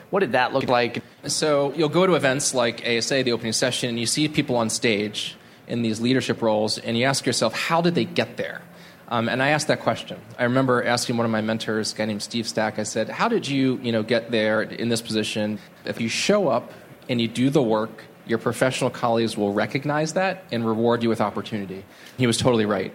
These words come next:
Speaker 2: And so, um, I, uh, got involved in, in, in, a,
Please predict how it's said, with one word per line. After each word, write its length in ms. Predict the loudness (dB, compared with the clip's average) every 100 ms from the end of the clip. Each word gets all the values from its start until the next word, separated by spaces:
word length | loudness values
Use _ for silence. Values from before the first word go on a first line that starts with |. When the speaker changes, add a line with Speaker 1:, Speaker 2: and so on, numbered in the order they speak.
| -6
Speaker 2:
And 160 | -4 -2
so, 420 | 2 4 4 2
um, 260 | 0 0 0
I, 360 | 2 2 4
uh, 320 | 4 2 0 -4 -16 -2
got 360 | 2 2 2
involved 460 | -2 0 2 2 0
in, 140 | -2
in, 200 | -4 -6
in, 100 | -8
a, 120 | -8